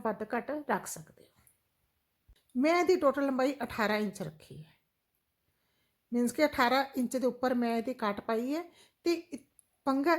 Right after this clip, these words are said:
ਇਹ ਵੀ ਹੁੰਦਾ ਵੀ ਇਹ ਵਾਲੀ ਉੱਨ ਨਾ ਜਿਹੜੀ ਥੋੜ੍ਹੀ ਲਟਕ ਵੀ ਜਾਂਦੀ ਹੈ। ਜਿਸ ਤਰ੍ਹਾਂ ਹੁਣ ਮੈਂ ਇਹਦੀ ਅਠਾਰਾਂ ਇੰਚ ਰੱਖੀ ਹੈ ਨਾ ਲੰਬਾਈ, ਤਾਂ ਇਹ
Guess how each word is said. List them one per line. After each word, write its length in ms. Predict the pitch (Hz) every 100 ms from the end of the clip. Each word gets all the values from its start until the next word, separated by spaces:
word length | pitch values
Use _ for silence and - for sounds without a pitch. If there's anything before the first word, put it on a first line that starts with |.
| 320
ਇਹ 360 | 277 294 320 339
ਵੀ 140 | 349
ਹੁੰਦਾ 240 | 254 247
ਵੀ 120 | 262 339
ਇਹ 200 | 330 359
ਵਾਲੀ 180 | 381
ਉੱਨ 300 | 359 294 302
ਨਾ 80 | 339
ਜਿਹੜੀ 220 | 349 359
ਥੋੜ੍ਹੀ 260 | 392 262 311
ਲਟਕ 360 | 277 196 254 277
ਵੀ 140 | 262
ਜਾਂਦੀ 400 | 208 156 160 160
ਹੈ। 140 | 156 _ _ _ _ _ _ _ _ _ _ _ 220
ਜਿਸ 180 | 214 -
ਤਰ੍ਹਾਂ 160 | 262
ਹੁਣ 120 | 269
ਮੈਂ 120 | 262 254
ਇਹਦੀ 200 | 247 302
ਅਠਾਰਾਂ 300 | 247 226 254
ਇੰਚ 240 | 262 277 269 269 - _ -
ਰੱਖੀ 360 | 220 208 - 269
ਹੈ 60 |
ਨਾ 140 | 269 302 - _ 247
ਲੰਬਾਈ, 380 | 233 214 214 208 - _ _ _ -
ਤਾਂ 160 | 294
ਇਹ 200 | 285 311